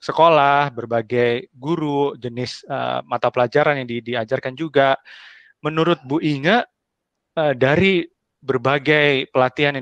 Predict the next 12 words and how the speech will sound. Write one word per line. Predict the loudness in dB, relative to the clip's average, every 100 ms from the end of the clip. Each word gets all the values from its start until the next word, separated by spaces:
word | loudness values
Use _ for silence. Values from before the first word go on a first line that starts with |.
| -2
dilakukan | -2 -6 -10 -10
di | -8
seluruh | -8 -8 -8
Indonesia, | -12 -10 -12 -6 -2 0 0 -4 -8
kemudian | -14 -10 -10 -8
juga | -6 -2
tantangan | -2 -2 -4 -4
yang | -8
kita | -2 -2
hadapi | -2 -4 -6
dengan | -6 -8
adanya | -6 -6